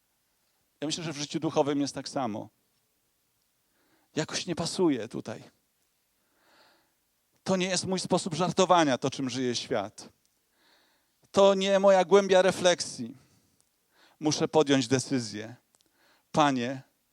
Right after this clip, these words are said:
ja nie pasuję do tego wszystkiego, co jest wokół mnie. Ja chcę to opuścić. Opuszczenie jest kwestią decyzji. Więc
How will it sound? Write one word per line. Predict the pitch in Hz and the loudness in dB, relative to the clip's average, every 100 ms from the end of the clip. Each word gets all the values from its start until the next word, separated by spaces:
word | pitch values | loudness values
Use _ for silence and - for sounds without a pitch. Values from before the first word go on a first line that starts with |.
| _ _ _ - | _ _ _ 0
ja | 151 | 0
nie | 165 | 0
pasuję | - - - 170 123 107 127 _ _ | -2 -4 0 2 2 -2 -8 _ _
do | - 135 | -6 -2
tego | 151 143 | -2 -2
wszystkiego, | - - 151 143 | -8 -6 0 0
co | 139 | 2
jest | 143 123 | -2 2
wokół | 143 151 139 | 0 2 2
mnie. | 135 123 120 117 _ _ _ - | 2 2 0 -2 _ _ _ -6
Ja | 143 | -2
chcę | 160 | -2
to | 143 170 | 0 0
opuścić. | 147 - 147 131 - 98 - - | -2 -4 -4 -4 -6 -14 -14 -8
Opuszczenie | - 147 - - 170 156 | -4 -4 -4 -2 0 0
jest | 143 | -2
kwestią | - 156 135 151 135 | -4 -4 -4 -4 -4
decyzji. | 127 123 139 120 98 107 - _ _ _ _ _ _ _ _ _ _ _ _ _ _ _ _ _ | -6 -6 -8 -8 -10 -16 -20 _ _ _ _ _ _ _ _ _ _ _ _ _ _ _ _ _
Więc | 120 160 156 - | -2 0 -2 -12